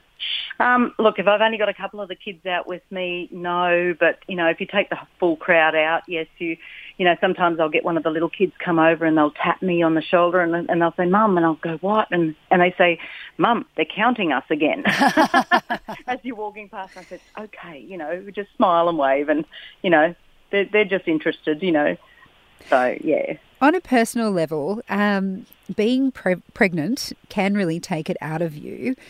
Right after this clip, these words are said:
Speaker 2: How have you fared physically and emotionally having that many children?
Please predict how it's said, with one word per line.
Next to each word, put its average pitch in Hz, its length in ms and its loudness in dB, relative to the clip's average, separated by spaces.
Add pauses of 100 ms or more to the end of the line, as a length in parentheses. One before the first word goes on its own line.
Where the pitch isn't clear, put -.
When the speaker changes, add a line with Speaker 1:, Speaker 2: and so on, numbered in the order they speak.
(460)
Speaker 2:
How 349 720 0
have 226 320 0
you 214 180 -2
fared 175 600 -2 (140)
physically 202 600 -2
and 160 100 -6
emotionally 160 840 0
having 160 340 -4
that 160 160 -6
many 151 200 -2
children? 127 600 -8